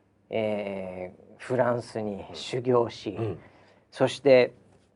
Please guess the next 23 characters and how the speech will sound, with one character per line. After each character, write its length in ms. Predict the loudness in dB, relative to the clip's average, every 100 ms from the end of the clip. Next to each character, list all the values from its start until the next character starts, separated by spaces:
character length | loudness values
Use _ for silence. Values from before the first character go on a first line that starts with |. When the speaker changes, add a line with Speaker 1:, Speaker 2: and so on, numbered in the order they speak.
| _ _ _ _ _
Speaker 1:
下 300 | -14 4 6
積 160 | 6 4
み 180 | 4 4
を 120 | 4
経 180 | 2 0
て 160 | 0
の、 180 | -6 -10 -6
Speaker 2:
う 60 |
ん。 180 | -6 -6 -14 _ -2
Speaker 1:
よ 260 | 8 10 12
う 60 |
や 160 | 10 8
く 260 | 4 -2 -2
Speaker 2:
う 40 | -12
ん。 80 | -18 _ _
Speaker 1:
こ 220 | -8 -4
の 280 | -2 -2 -2 _ _ -8
メ 180 | 0 2
イ 60 | 2
ク 140 | 0
一 120 | -4
本 360 | -4 -8 -8 -8
で、 140 | -10